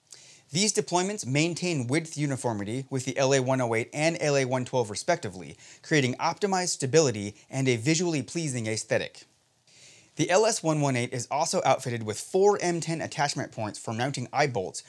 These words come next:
which can then be used to fly the subwoofer. This is a great option for deployments where the entire system needs to be up and off the ground. And that sums up the L S one eighteen powered subwoofer.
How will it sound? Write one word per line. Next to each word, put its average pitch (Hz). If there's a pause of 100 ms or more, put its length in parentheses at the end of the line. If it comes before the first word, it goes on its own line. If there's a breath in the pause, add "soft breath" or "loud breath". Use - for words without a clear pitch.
(160 loud breath)
which 120
can 151
then 220
be 190
used 123
to 107
fly 175
the 120
subwoofer. 82 (580 loud breath)
This 156
is 196
a 160
great 135
option 131
for 151
deployments 135
where 123
the 113
entire 117
system 117
needs 110
to -
be 107
up 147
and 117 (100)
off 127
the 107
ground. 98 (2000 loud breath)
And 127
that 175
sums 202
up 185
the -
L 170
S 165
one 156
eighteen 139
powered 143
subwoofer. 95